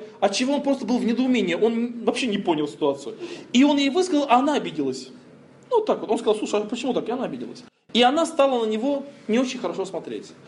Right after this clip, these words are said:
То есть, как бы он ни в чем не виноват точно, сто процентов, он чист абсолютно. А она там наделала делов, еще и оказалось, что он как бы вот не прав. И вот он подходит и говорит: «Слушай, а что делать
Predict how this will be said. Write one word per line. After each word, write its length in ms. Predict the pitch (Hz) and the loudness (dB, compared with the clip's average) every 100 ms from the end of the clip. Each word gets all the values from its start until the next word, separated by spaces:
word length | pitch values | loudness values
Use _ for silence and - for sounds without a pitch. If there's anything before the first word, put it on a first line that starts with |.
| - | 4
То 80 | 269 | 4
есть, 120 | 262 | 4
как 200 | 294 220 | 2 2
бы 160 | 269 - | 0 4
он 200 | 302 285 | 4 4
ни 80 | 269 | 2
в 40 | |
чем 140 | 302 | 2
не 100 | 269 | 2
виноват 380 | 269 277 277 269 | 2 4 4 4
точно, 300 | 349 370 240 | 4 4 2
сто 140 | - 240 | 0 2
процентов, 440 | 254 254 220 160 | 2 4 0 2
он 120 | 214 | 0
чист 340 | 208 269 240 - | 2 0 0 -2
абсолютно. 500 | - 156 131 113 101 - - - - | 0 0 -2 -4 -14 -18 -20 -20 -6
А 120 | - 233 | 4 6
она 140 | 285 | 6
там 300 | 262 233 202 - - - | 4 0 -4 -16 -16 0
наделала 420 | 214 226 269 254 | 2 2 2 2
делов, 340 | 233 330 - | 2 2 2
еще 300 | 285 - 302 | 0 2 4
и 80 | 285 | 4
оказалось, 480 | 226 226 214 262 240 | 4 2 4 4 4
что 200 | - 196 | 4 4
он 220 | 220 190 - - | 4 2 -8 -2
как 180 | 175 156 | -2 -2
бы 80 | |
вот 140 | 135 143 - - - | -4 -4 -8 -20 -12
не 140 | 170 170 | -8 -2
прав. 280 | 151 113 - - - | -2 -2 -6 -18 -2
И 80 | 202 | 2
вот 100 | 233 | 4
он 80 | 233 | 4
подходит 280 | 226 277 185 | 2 0 -4
и 40 | |
говорит: 140 | 175 | -6
«Слушай, 200 | - 202 | -4 -2
а 20 | 165 | -2
что 160 | 254 | -2
делать 420 | 220 220 127 - | -2 -2 -4 -8